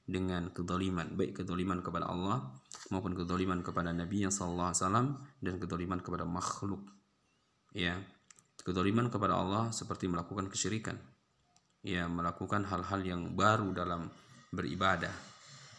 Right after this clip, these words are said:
Ya, melakukan, eh, dan termasuk kezaliman kepada Nabi sallallahu alaihi wasallam, ya, dia melakukan,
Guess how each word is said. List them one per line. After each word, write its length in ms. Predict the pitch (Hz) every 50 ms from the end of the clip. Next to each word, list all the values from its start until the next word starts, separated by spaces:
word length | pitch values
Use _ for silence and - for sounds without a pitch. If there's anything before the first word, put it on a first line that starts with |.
| -
Ya, 160 | - 98 92 92 90
melakukan, 640 | 90 85 87 85 - 92 92 - 107 113 113 117 127 123 - - - - -
eh, 400 | - 95 90 87 85 82 82 80
dan 160 | 92 101 107 113
termasuk 400 | 120 135 156 165 - 131 - 101
kezaliman 400 | 98 95 95 101 107 113 113 110
kepada 320 | - 95 92 92 92 90
Nabi 480 | 87 85 92 92 90 90 101 107 107 110 110 - - - - - - - - - -
sallallahu 640 | - - - 95 92 90 90 92 95 95 92 87 90
alaihi 160 | 85 85 87
wasallam, 360 | - 90 87 87 95 120 156 180 - - - - - - - - - - -
ya, 320 | - - 95 95 98 104 107 - - - - - - - - _ _ _ _
dia 240 | - 101 95 95 92
melakukan, 720 | 92 90 90 90 90 - 98 95 101 104 110 117 120 120